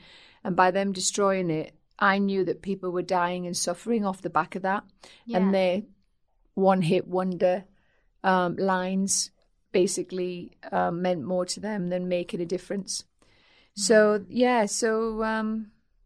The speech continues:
Speaker 2: Okay.
Speaker 1: that was the, that was probably the hardest
Speaker 2: Yeah.
Speaker 1: thing.
Speaker 2: Do you have highs and lows yourself? Do you deal
Speaker 1: No,
Speaker 2: with, no?
Speaker 1: which is really weird.
Speaker 2: Yeah.
Speaker 1: Uh, my boyfriend always says to me, "Why are you not," because life's calm and easy
Speaker 2: Yeah.
Speaker 1: now.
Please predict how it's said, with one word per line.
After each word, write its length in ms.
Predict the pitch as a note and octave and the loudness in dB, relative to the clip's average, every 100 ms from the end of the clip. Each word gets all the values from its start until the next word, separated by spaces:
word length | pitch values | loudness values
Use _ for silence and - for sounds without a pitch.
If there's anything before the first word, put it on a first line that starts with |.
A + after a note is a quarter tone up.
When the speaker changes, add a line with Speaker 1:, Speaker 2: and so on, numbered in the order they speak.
| _ _ _ E4 | _ _ _ -12
Speaker 2:
Okay. 300 | D#4 D#4+ A#3+ | -10 -10 -6
Speaker 1:
that 160 | A#3 - | -4 -2
was 160 | A3+ | -4
the, 220 | A3+ G#3+ - | -6 -10 -8
that 200 | A#3 - | -8 -8
was 120 | G#3+ | -10
probably 320 | - G#3 G3 | -10 -10 -8
the 100 | G3+ | -8
hardest 360 | G3+ G3+ G3+ B3+ | -8 -10 -10 -8
Speaker 2:
Yeah. 40 | C4 | -8
Speaker 1:
thing. 140 | F#3+ F#3 _ _ _ | -10 -12 _ _ _
Speaker 2:
Do 80 | E4+ | -6
you 180 | E4+ E4+ | -2 0
have 160 | F#4 | 0
highs 300 | F4+ E4 D4+ | 2 -2 0
and 140 | D4 D4 | 0 0
lows 400 | D#4 A#3+ F#3+ - | 0 -2 -6 -12
yourself? 580 | F#3 - - - - _ | -10 -8 -8 -10 -20 _
Do 140 | - G#3+ | -8 -2
you 60 | |
deal 120 | G3+ G#3 | 2 4
Speaker 1:
No, 320 | A3 G3+ F3 | 6 6 6
Speaker 2:
with, 160 | E3+ - A#3 | 4 -4 0
no? 120 | A#3+ | 2
Speaker 1:
which 120 | F#3+ | 2
is 100 | F#3 | 0
really 200 | A#3 A3+ | 0 0
weird. 500 | G3+ G#3 G3+ F3 E3 - | 2 4 4 4 0 -2
Speaker 2:
Yeah. 340 | B3+ A3 - - | 0 0 -2 0
Speaker 1:
Uh, 160 | G#3 G3 | 2 4
my 140 | G3+ | 2
boyfriend 420 | G3 A3 A#3 G#3+ | 2 0 2 -2
always 220 | G3 F#3+ F#3+ | -2 -4 -6
says 260 | G#3+ G3 | -6 -8
to 100 | - G3+ | -8 -8
me, 200 | A3 G3+ | -4 -4
"Why 340 | G#3 A3 E4 | -6 -4 -4
are 20 | |
you 500 | D4 D4 B3+ B3+ A#3+ | -4 -4 -4 -4 -6
not," 320 | A#3+ A3 A3+ - _ | -6 -6 -6 -10 _
because 240 | A#3 B3 B3 | 0 4 8
life's 320 | B3+ C4 - | 6 4 0
calm 500 | - A#3+ A#3 A#3+ A3 | -6 -2 0 2 2
and 80 | G3+ | 2
easy 320 | A3+ A#3 A#3+ | 2 0 0
Speaker 2:
Yeah. 140 | F#3+ | 2
Speaker 1:
now. 180 | F3+ F3 | 0 -2